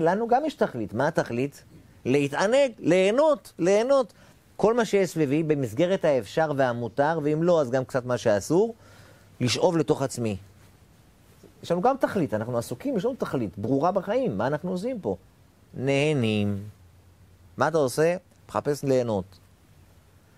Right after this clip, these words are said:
אברהם גם מחפש ליהנות, אבל הוא שואל את השאלה הנכונה, הוא אומר, "מה, כל זה התבזבז על שטויות? רק שנייה, רק שנייה, אם כל כך דברים מורכבים, מי עשה את זה? למה הוא עשה את זה? לאן כל זה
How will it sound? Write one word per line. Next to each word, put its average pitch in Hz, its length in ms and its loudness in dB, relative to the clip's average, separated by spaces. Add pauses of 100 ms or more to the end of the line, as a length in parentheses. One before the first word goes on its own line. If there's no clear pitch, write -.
(420)
אברהם 151 320 0
גם 190 160 2
מחפש 151 420 -2
ליהנות, 78 460 -4 (640)
אבל 107 180 2
הוא 110 100 -2
שואל 123 240 0
את 165 60 -2
השאלה 147 420 0
הנכונה, 147 380 0
הוא 123 80 2
אומר, 117 220 -2
"מה, 98 120 0
כל 120 200 -2
זה 127 60 0
התבזבז 101 380 -2
על 98 60 -4
שטויות? 104 480 -2 (380)
רק - 120 -8
שנייה, 120 240 -6
רק 135 80 -8
שנייה, 90 200 -4
אם 95 40 -6
כל - 240 -6
כך 156 60 -6
דברים 170 220 -2
מורכבים, 151 480 -2 (260)
מי 226 160 -2
עשה 87 380 -6
את 65 80 -10
זה? 67 100 -14 (540)
למה 127 380 0
הוא 247 200 0
עשה - 340 -8
את - 100 -16
זה? - 120 -20 (420)
לאן 117 320 0
כל 160 220 -2
זה 160 240 0